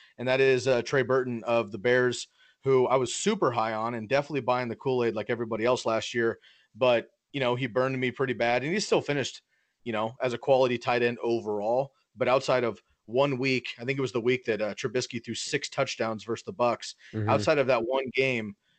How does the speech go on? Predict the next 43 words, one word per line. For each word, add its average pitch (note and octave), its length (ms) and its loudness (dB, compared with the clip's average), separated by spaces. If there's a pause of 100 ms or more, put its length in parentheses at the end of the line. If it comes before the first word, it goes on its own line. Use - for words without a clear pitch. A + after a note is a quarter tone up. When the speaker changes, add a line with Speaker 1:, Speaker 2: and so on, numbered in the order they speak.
(140)
Speaker 1:
there B2+ 100 2
wasn't C3+ 300 2
really C3+ 320 4
a A#2 40 2
game A2+ 320 0
where A2 240 -2
you A2+ 200 -4
were A2 180 -4
excited A#2 580 0
that A2 120 -4
you A2 100 -6
had G#2+ 320 -4 (420)
Trey C#3+ 160 4
Burton B2 300 0
on A2 160 -4
your G2+ 80 -6
team, A#2 400 -2
and G#2+ 100 -6
he G#2+ 220 -8
really, B2+ 260 0
I G#2+ 60 0
think, G#2+ 240 -6
let A2 180 -2
you A2+ 80 -6
down A2 280 -4
more G#2+ 160 -2
often G#2+ 200 -6
than G#2 100 -8
not, B2 240 -2
at A2+ 60 -4
least A#2 220 -4
in G2+ 80 -12
my A#2 100 -2
opinion, C#3 340 -4
as G#2 300 -6 (100)
a A2+ 60 -16
Trey A#2+ 160 -2
Burton G#2+ 260 -4
owner C3 220 -4
last C#3 320 -2
year. D#3+ 180 2 (260)
Speaker 2:
Yep. G2+ 180 -2
Speaker 1:
Um, A2+ 400 -2